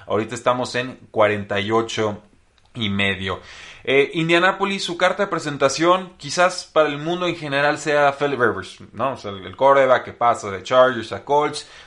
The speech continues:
que te da un juego bueno y uno malo y parece que no puede hilar dos juegos buenos.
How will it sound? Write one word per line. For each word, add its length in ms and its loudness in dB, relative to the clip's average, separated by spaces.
que 120 -6
te 100 -4
da 80 2
un 80 -2
juego 240 0
bueno 260 4
y 100 -8
uno 120 -4
malo 320 2
y 40 -4
parece 380 -4
que 80 -10
no 180 -4
puede 200 -2
hilar 260 2
dos 160 -4
juegos 300 -4
buenos. 440 -2